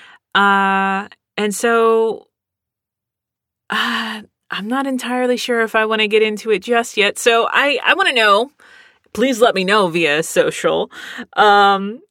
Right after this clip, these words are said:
and when I mean social, I mean that in the broadest sense, because I know a lot of <laughs> us are going through a transition when it comes to social media apps and what we prefer. Uh, but, um, you can find me on Twitter until the s-,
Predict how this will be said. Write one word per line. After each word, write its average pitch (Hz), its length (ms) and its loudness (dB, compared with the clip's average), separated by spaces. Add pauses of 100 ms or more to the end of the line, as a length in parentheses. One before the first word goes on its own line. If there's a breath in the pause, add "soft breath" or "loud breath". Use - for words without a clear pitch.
(200)
and 247 220 -2
when 254 140 2
I 247 100 2
mean 247 220 -4
social, 240 500 2
I 220 100 4
mean 220 260 -2
that 214 180 0
in 254 100 -4
the 240 80 0
broadest 214 640 2
sense, 160 400 -2
because 208 320 -2
I 190 100 2
know 185 240 2
a - 20 4
lot 180 220 4
of 302 100 4
<laughs> - 20 2
us 339 180 2
are 370 100 6
going 269 380 4
through 240 240 4
a 240 60 4
transition 226 680 2
when 196 140 0
it 170 100 0
comes 196 300 -4
to 254 160 0
social 196 600 0
media 185 680 0
apps 147 420 -2
and 165 280 -6 (340 loud breath)
what 170 220 0
we 175 160 -4
prefer. 165 680 0 (460 loud breath)
Uh, 175 560 2
but, 175 560 0
um, 165 540 -2
you 180 120 -6
can 170 180 -6
find 165 380 0
me 175 120 -6
on 185 180 -2
Twitter 170 640 0
until 160 960 -4
the - 140 -8
s-, - 540 -12